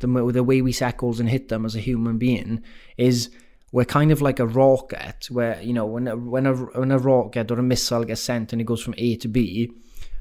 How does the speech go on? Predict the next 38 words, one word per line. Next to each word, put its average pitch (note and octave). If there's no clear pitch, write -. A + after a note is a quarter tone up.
on D#3+
the F3+
way D#3+
to D#3
B, B2+
it's -
not D#3+
going D3+
straight, -
perfect -
in A#2+
line. A#2
It's -
always D#3
going C#3+
too C3
far A#2
left, A#2+
too B2
far A#2
right, A2+
but A2
it G#2
always C#3
autocorrects C3
back -
to B2
go C3
on B2+
the A#2+
right A#2
path, -
and A2+
then B2
it A2+
hits A#2+
the -
target. A#2